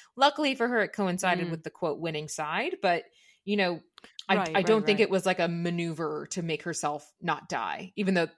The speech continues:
Speaker 1: it maybe was and then became genuine. Or, you know, I, I am inclined, however, n-, understanding a bit and reading more of her letters and understanding a bit of her, um, character, that it, she isn't one to, to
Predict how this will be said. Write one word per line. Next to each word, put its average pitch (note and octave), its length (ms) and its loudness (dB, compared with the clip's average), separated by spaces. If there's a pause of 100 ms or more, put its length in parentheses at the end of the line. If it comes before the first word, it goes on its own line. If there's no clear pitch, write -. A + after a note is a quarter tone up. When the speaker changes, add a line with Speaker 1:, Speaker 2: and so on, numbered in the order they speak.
(280)
Speaker 1:
it G3 140 0
maybe A3+ 300 4
was G#3+ 340 6
and F#3 100 2
then F3 100 0
became E3+ 320 -6
genuine. G3 520 0
Or, D#3+ 400 -2 (540)
you F#3+ 100 2
know, D#3 260 2 (300)
I, - 80 -4 (140)
I G3 140 6
am A3 180 10
inclined, G#3+ 440 2
however, F#3 360 2
n-, F3 180 -2 (140)
understanding F3 600 -2
a D#3+ 40 0
bit D#3 180 0
and D#3 160 -4
reading D#3+ 300 -6
more D#3 200 -8
of D3+ 80 -14
her E3 140 -6
letters D#3 400 -4
and D#3 100 -8
understanding D#3 540 -10
a D3+ 40 -8
bit D3+ 220 -6
of D3+ 180 -10
her, D3+ 400 -8 (400)
um, D3+ 380 -4 (240)
character, F#3 580 0
that D#3 260 -8
it, - 180 -6 (420)
she F#3 400 -4 (720)
isn't F#3 260 -2
one D#3+ 280 -2
to, D3+ 340 -2 (480)
to D3+ 240 -4